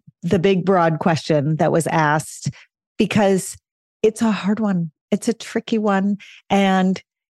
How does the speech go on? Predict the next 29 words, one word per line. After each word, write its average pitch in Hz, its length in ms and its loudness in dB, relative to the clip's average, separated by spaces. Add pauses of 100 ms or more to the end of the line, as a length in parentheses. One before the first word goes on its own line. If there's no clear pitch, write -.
(160)
it 196 160 0
doesn't 226 440 0
have 226 640 -2 (140)
an 180 180 0
absolute 185 840 -2 (140)
and 180 160 0
concrete 180 680 -2
solution. 208 760 -2 (800)
There 214 120 2
will 208 140 2
be 208 140 2
times 185 340 0
we 190 80 0
get 180 160 -2
listener 180 320 -2
questions 190 480 -2
where 165 140 0
we 170 100 2
get 170 200 -2
to 180 120 -2
record 165 400 -2
a 139 80 0 (180)
three-minute 156 800 0
response. - 720 -10 (360)
This 156 400 -2
is 139 180 -4
not 135 180 0
one 123 160 -2
of - 120 -6